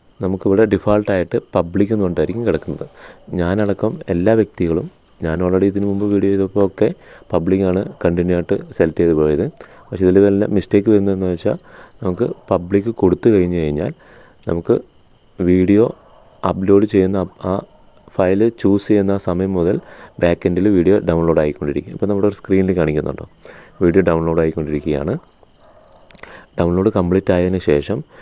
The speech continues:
ഇവിടെ processing to എച്ച് ഡി എന്നിട്ടൊരു ഓപ്ഷൻ വരും.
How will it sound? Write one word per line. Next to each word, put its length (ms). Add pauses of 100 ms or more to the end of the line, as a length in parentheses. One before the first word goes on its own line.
(260)
ഇവിടെ 300 (640)
processing 540 (160)
to 120 (140)
എച്ച് 280
ഡി 100
എന്നിട്ടൊരു 320
ഓപ്ഷൻ 300
വരും. 180